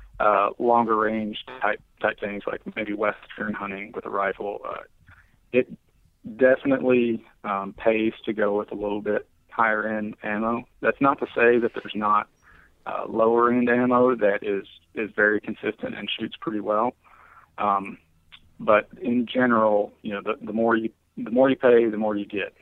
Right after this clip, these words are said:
um, with ammo, and, and whether it's, uh, you know, their quality control, uh,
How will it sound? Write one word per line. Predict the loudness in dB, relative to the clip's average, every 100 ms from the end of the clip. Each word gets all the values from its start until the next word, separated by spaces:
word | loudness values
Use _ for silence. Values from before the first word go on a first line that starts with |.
| _ -16
um, | -14 -14 -16 -6
with | -6 -6
ammo, | -8 -6 -6 -6
and, | -10 -10
and | -6
whether | -2 0 0 0
it's, | -2 -4 -6
uh, | -6 -6 -10 -14
you | -14
know, |
their | -12 -8
quality | 2 2 2 -2
control, | -8 -6 -2 0 -2 -6 _ _ _ _ _ -14
uh, | -10 -10